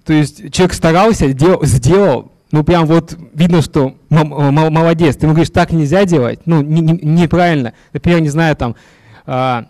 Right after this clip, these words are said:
яркий пример, э, задание вывести в шаблоне сайта, там, в левой, э, колонке последний отзыв. Комплексный компонент, там, пдыщ.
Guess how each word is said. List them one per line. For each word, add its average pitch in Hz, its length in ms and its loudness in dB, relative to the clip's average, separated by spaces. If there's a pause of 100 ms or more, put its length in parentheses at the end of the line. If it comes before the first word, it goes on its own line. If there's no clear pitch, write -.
яркий 160 300 -4
пример, 165 420 -2
э, 147 720 -4
задание 165 480 0
вывести 165 400 -2
в - 60 -10
шаблоне 147 480 -2
сайта, 170 340 -2
там, 110 560 -10 (220)
в 139 40 -10
левой, 151 480 -2
э, 143 100 -8
колонке 156 420 -4
последний 147 480 -2
отзыв. 131 320 -4 (400)
Комплексный - 380 0
компонент, 135 460 0
там, 110 120 -12
пдыщ. - 580 -6